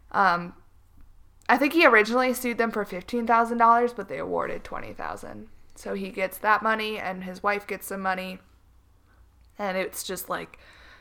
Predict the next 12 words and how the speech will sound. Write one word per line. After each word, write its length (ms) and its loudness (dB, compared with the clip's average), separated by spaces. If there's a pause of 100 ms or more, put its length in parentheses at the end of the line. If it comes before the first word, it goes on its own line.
(440)
the 140 10
worst 480 2
thing 180 -2
that 180 -6
could 120 -6
have 140 -2
happened. 500 0
They 100 -4
really 440 -4
messed 360 -6
up. 400 0 (960)
And 240 -8